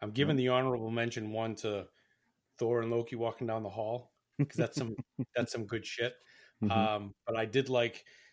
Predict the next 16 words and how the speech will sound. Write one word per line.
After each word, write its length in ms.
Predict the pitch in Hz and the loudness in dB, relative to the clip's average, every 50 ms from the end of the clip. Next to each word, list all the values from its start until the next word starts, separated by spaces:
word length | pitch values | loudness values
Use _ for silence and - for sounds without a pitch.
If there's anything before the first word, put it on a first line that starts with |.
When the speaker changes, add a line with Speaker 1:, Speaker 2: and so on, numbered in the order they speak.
| _ _ _ - | _ _ _ 2
Speaker 1:
basically 680 | - 127 123 - - - 127 120 120 113 107 113 - _ _ _ | 4 4 4 4 0 -4 -2 -2 -2 -2 -4 -6 -10 _ _ _
the, 380 | - 123 113 110 110 110 113 123 _ - | -2 0 0 0 0 -2 -4 -8 _ -6
the, 140 | 110 101 - - - 165 143 117 | -6 -6 -6 -8 -18 -18 -16 -4
the, 300 | 110 107 101 104 104 104 - | -2 0 0 0 0 -2 -2
the 80 | 104 101 | -4 -6
fight, 380 | - - 123 117 113 110 110 - _ _ _ _ _ _ _ - | -2 0 0 2 2 0 -2 -8 _ _ _ _ _ _ _ -6
um, 520 | 113 107 104 101 98 98 98 95 92 90 - _ _ _ _ _ _ _ _ _ _ - | -2 -2 -2 -2 -2 -4 -6 -8 -10 -12 -16 _ _ _ _ _ _ _ _ _ _ -8
when 120 | 107 107 | -6 -4
they 140 | 107 107 104 | -2 -4 -4
get 280 | 101 110 104 - - - | -2 -4 -6 -6 -8 -10
the 340 | 117 107 101 98 101 120 - | -10 -8 -8 -8 -10 -12 -8
ether 420 | 131 120 110 - - 110 101 92 - _ _ _ _ _ _ _ _ _ _ _ _ _ _ _ _ _ _ - | -6 -6 -6 -2 -4 -4 -4 -4 -10 _ _ _ _ _ _ _ _ _ _ _ _ _ _ _ _ _ _ -6
out 200 | 110 107 104 101 | -4 -2 -2 -2
of, 220 | 104 98 95 92 98 | -4 -6 -8 -6 -4
uh, 220 | 98 98 95 95 | -4 -2 -4 -4
Jane. 500 | 92 92 104 107 107 107 101 98 95 | -6 -4 -4 -2 -2 -2 -4 -6 -10